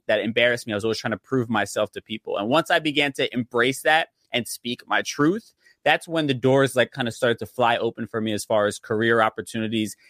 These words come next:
And that's when I got that connection with people that I had been searching for, for so long, you know. It really was like that, you know, Eminem in Eight Mile type of moment, you know, where he's in that last rap battle and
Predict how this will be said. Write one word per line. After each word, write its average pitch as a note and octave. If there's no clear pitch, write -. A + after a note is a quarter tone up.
And G#2+
that's B2+
when A#2
I A2+
got A#2
that A2+
connection A2+
with G#2+
people G#2
that G#2
I G2+
had G#2+
been G#2
searching G#2
for, G#2
for G2+
so G2
long, G#2
you G#2
know. F#2+
It B2+
really C3+
was B2
like A#2
that, A2+
you A2
know, G#2+
Eminem B2
in A2+
Eight A#2
Mile A2
type -
of G#2+
moment, A#2
you G2+
know, G#2
where G#2
he's G#2+
in A2+
that G#2+
last A#2
rap A#2
battle G#2
and G2